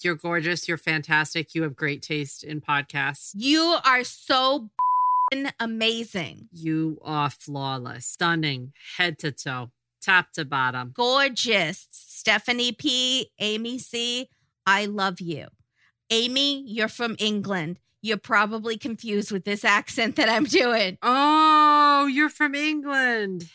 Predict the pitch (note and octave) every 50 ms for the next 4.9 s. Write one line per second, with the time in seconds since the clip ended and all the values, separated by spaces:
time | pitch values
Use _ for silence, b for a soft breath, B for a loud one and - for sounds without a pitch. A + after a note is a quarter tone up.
0 | _ - F#3+ F#3+ F#3 G3 G#3 G#3+ G#3+ G#3 G3+ G3 F#3+ F#3 F3 E3+ D#3+ D3+ C#3+ C3+
1 | B2+ C#3+ - - - - - - A#3+ A#3 - - B3+ B3+ C4 C4+ C4+ A#3 G#3 G#3+
2 | G#3 - A#3 A3 A3+ - - A3 A3+ G#3+ A3 A3 A3 B3 B3+ C4+ E4 D4+ - _
3 | _ _ _ _ - G3+ G#3 A3+ A#3+ A#3+ G#3 G3 F#3+ F3+ D#3+ - - F3+ - -
4 | - D#3+ - - C#3 C#3+ D3 C#3 C3+ B2+ A#2 A#2+ A#2 - - G2 F2